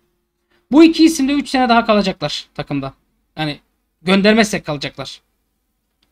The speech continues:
Buraya kadar anlaşıldı mı? Anlaşıldı. Şimdi üç nokta sekizi üç ile çarpın. Hocam çok yapıyor. On bir nokta küsür yapıyor.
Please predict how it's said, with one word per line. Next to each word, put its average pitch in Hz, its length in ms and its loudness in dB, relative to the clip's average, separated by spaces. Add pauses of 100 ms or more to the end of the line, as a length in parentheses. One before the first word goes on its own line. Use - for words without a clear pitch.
(160)
Buraya 285 280 2
kadar 262 180 0
anlaşıldı 247 420 0
mı? 226 180 -4 (880)
Anlaşıldı. 165 500 -4 (440)
Şimdi 262 180 -6
üç 311 220 2
nokta 302 240 0
sekizi 262 420 -4
üç 285 240 -6
ile 240 160 0
çarpın. 220 460 -4 (300)
Hocam 185 320 -4
çok 196 280 -12
yapıyor. 139 280 -10
On 185 200 -4
bir 170 120 -4
nokta 170 340 -8
küsür - 260 -12
yapıyor. 151 280 -10